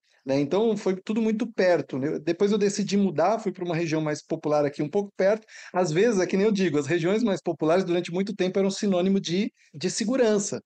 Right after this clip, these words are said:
Dormia de porta aberta, eu dormia no que a gente chama no Haiti de uma lacu,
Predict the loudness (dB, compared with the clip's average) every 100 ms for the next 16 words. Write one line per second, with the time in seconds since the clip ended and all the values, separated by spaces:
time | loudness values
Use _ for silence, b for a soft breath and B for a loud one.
0 | -2 2 2 2 0 -2 0 2 2 2
1 | 0 0 2 2 4 2 2 0 -2 -4
2 | -2 0 0 0 -2 -2 -2 0 -2 -4
3 | b -10 -2 0 2 2 0 -2 -2 -2